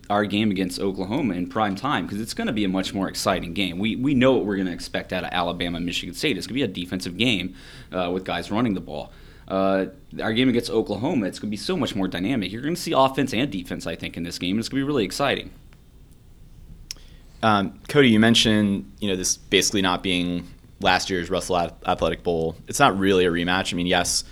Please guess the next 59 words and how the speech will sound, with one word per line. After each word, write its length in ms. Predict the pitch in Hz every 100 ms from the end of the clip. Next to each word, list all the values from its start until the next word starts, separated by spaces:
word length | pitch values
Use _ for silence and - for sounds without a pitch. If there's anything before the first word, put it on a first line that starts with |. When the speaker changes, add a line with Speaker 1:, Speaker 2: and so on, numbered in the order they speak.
| -
Speaker 2:
the 80 | 104
laundry 300 | 107 101 98
is 100 | 87
the 60 | 90
same, 260 | - 92
the 80 | 87
helmets 260 | 90 87 85
will 60 |
be 80 | 85
the 80 | 85
same. 380 | - 87 82 82 - -
Some 200 | - 151
of 40 | 131
the 60 |
personnel 440 | - 110 98 92 92
is 80 | 80
the 80 |
same, 320 | 80 90 90 82
but, 220 | 82 - - - - -
um, 240 | 90 87 -
when 120 | 107
we 100 | 110
think 200 | 113 139
about 340 | 113 101 87 87
what's 240 | 92 -
changed, 640 | - 101 92 82 80 - - -
for 120 | 101
me, 180 | 110 113
the, 160 | 92 - - - -
the, 200 | - 98 - - -
the 100 | 98
biggest 320 | 110 104 -
change 240 | 101 92
I 80 | 92
think 160 | 87 87
has 100 | -
happened 260 | 85 90
on 60 | 85
the 80 | -
Oklahoma 380 | 87 87 85 82
side, 420 | 90 85 80 82 - - -
specifically 520 | - - 107 156 135 98
with 120 | 87
their 120 | 80
offense. 640 | 80 78 69 65 - - - -
Um, 160 | 82 85
last 260 | 92 -
year 80 | 101
they 120 | 90
had 220 | 87 85 76
Trevor 300 | 101 90 87
Knight 240 | 85 78
playing, 460 | - 87 87 85 85 - - - -
um, 220 | 85 82
under 200 | 90 87
a 60 | 82
different 300 | 90 90 -
offensive 380 | - 87 - 80
system. 520 | 90 - 87 85